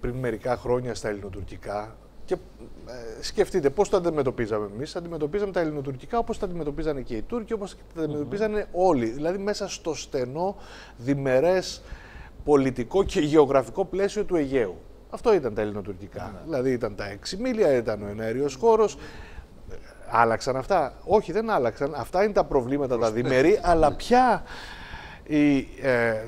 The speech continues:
Speaker 1: το, τα ελληνοτουρκικά δεν είναι, δεν υπάρχουν στο στενό μικρό κόσμο του Αιγαίου. Είναι πια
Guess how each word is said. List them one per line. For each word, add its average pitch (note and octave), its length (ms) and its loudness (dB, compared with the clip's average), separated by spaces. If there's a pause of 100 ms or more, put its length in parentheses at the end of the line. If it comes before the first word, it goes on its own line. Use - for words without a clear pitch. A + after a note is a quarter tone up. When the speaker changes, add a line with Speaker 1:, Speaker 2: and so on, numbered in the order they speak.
(140)
Speaker 1:
το, A#2+ 420 2
τα C#3+ 120 6
ελληνοτουρκικά C3 960 2
δεν B3 280 -2
είναι, G#3+ 500 0
δεν F#3+ 180 0
υπάρχουν G3 440 0
στο D#3+ 160 -2
στενό C#3+ 400 2
μικρό C#3+ 400 2
κόσμο A#2 600 -2
του B2+ 100 -2
Αιγαίου. A#2 560 2
Είναι A#3 320 0
πια B3 380 -2